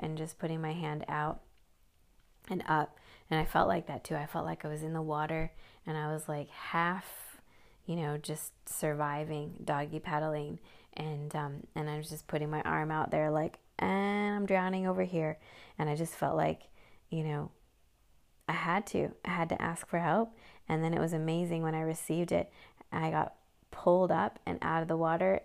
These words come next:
and, um, and totally, completely taken care of, um, and loved up. And I think, and so if you're like me. I think so many of us as humans, we've,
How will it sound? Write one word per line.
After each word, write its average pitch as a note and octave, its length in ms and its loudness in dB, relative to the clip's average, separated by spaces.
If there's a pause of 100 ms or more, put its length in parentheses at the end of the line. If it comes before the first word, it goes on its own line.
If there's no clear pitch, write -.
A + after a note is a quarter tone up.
and, D#3+ 580 -4 (500)
um, D#3 460 -2 (100)
and D#3+ 160 -4
totally, D#3+ 640 -2 (320)
completely D#3 800 -2 (300)
taken D#3 360 -6
care D#3 400 -4
of, D#3 100 -6 (580)
um, D3+ 580 -6 (420)
and D3+ 180 -4
loved D3+ 260 -2
up. D#3 280 -2 (120)
And D#3+ 200 0
I D#3+ 80 0
think, D#3+ 300 -4 (640)
and D#3 340 -6 (160)
so D#3+ 240 -2
if D#3 160 -6
you're F3+ 180 4
like E3+ 680 -2 (520)
me. E3+ 580 2
I F3 120 -2
think E3 380 -4
so E3+ 280 0
many E3+ 220 -2
of E3+ 100 -2
us E3 180 -2
as E3 160 -4
humans, E3+ 480 0
we've, E3 180 -2